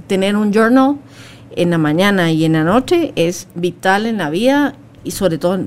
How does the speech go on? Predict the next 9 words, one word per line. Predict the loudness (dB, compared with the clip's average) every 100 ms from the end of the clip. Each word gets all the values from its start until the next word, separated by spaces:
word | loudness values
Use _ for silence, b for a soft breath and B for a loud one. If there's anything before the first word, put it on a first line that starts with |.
| -6
para | -2 0
mindfulness, | 0 -2 -4 -6 -8 -12
o | -4
sea, | -4 -2
tener | -4 -4 -6
claro | -4 0 0 0 -6 B B B -8
con | -4
qué | 0 0
comencé, | 0 0 0 0 0 -2